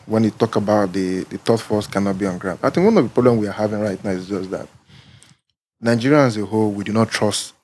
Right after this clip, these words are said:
ourselves. We do not trust the process, democratic process in our country. We believe that these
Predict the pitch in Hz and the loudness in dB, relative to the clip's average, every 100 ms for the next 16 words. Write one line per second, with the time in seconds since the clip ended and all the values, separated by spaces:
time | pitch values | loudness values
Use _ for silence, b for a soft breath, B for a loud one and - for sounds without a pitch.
0 | _ 104 95 - 131 196 - 98 104 113 | _ -8 -6 0 2 2 -6 -6 -4 0
1 | 110 101 98 - 104 - 107 - 104 101 | 0 0 -6 -2 0 2 2 0 -2 -2
2 | - 104 107 - 104 107 98 - 90 - | 0 2 2 2 2 4 2 0 -6 -4
3 | 98 95 101 95 B B B B 113 104 | -2 0 0 -2 B B B B -2 2
4 | 107 120 131 165 160 127 107 - _ _ | 4 4 6 4 4 2 2 -2 _ _
5 | _ _ 107 135 139 | _ _ 0 2 2